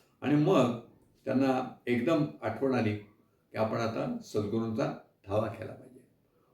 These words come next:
आणि मग त्या तिघींनी सद्गुरूंचं स्मरण करायला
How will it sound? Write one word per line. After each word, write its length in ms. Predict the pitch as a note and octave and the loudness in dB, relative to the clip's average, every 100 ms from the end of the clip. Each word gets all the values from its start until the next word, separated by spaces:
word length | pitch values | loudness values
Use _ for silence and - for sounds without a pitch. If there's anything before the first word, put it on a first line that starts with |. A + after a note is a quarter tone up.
| _ | _
आणि 120 | A2+ | -8
मग 140 | A#2 A#2+ | -6 -4
त्या 120 | A#2+ | -6
तिघींनी 800 | - G#2+ B2+ D3 A#2+ F#2 - - _ _ _ - | -4 -2 0 2 0 -2 -4 -14 _ _ _ -6
सद्गुरूंचं 680 | A2 G#2 A2+ A2+ A2+ C#3+ - - _ _ | -2 0 0 0 0 0 -2 -10 _ _
स्मरण 500 | - B2+ A2+ B2 C3+ | -12 -4 0 0 0
करायला 420 | - A2 - C#3 | -2 -2 -2 -4